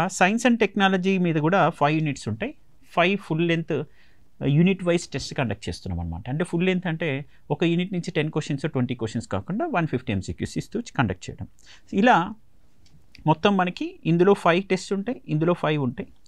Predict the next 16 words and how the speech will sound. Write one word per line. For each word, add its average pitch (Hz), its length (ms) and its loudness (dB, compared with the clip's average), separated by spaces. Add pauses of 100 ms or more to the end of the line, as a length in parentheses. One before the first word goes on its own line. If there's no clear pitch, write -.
(220)
So - 220 2
ఇలా 185 240 6
ఫైవ్, 156 260 2
ఫైవ్ 165 180 0
చొప్పున 139 300 -4
ఉంటాయి. - 260 -8 (1160)
అలానే 202 320 6 (640)
ఫుల్ 269 280 4
లెంగ్త్ 247 280 4 (240)
టెస్ట్ 202 240 4
అనేవి 185 420 2
దీనిలో 175 400 4 (500)
ఒక 151 140 -2
ఫోర్ 165 260 2
కండక్ట్ 127 360 0
చేస్తాం. - 300 -10